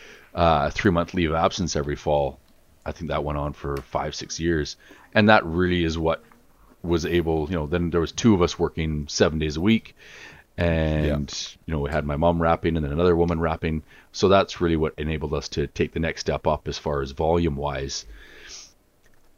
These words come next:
Speaker 1: And there was a point in time where I was like, "Okay, I'm ready to take over the shop," and he just wasn't ready. So I'm like, "Well, all right." I actually switched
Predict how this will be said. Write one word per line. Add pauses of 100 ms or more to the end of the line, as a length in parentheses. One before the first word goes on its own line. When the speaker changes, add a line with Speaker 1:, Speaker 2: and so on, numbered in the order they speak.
(300)
Speaker 1:
And
there
was
a
point
in
time
where
I
was
like,
"Okay,
I'm
ready
to
take
over
the
shop," (280)
and (300)
he
just
wasn't
ready. (1120)
So
I'm
like,
"Well, (140)
all
right." (340)
I
actually
switched